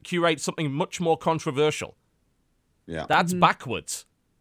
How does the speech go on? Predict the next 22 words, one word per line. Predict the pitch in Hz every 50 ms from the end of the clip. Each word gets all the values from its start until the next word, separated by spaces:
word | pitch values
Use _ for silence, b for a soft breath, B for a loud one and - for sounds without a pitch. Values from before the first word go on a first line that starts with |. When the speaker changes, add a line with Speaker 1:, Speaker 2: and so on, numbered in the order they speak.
| _ _ _ _ _ _ _ _ -
Speaker 2:
And | 135 143
Speaker 1:
It's | 156
Speaker 2:
also | 170 180 170 175
Speaker 1:
ridiculous. | 170 139 143 147 139
Speaker 2:
much | -
more | 135 127 117
complex. | 117 - - 120 113 113 110 107 101 90 - - - - - - - _
Speaker 1:
Yeah, | 98 85 82 107 143 151 120
Speaker 2:
I, | 127 135
I | 160
Speaker 1:
true. | - 151 151
Speaker 2:
think | - 277 269 214
that's, | 214 208 - - -
but | - 107 135 131
I | 135 160 220
think | 233 233 202 165 143
that's | 143 120 - -
why | 117 117 117 117
Bethesda | 104 117 107 - 107 101 95 95 101 95
did | 90 104 98 90
not | 98 104 107 107 107 - -
want | 101 92 95 95 95 - - - -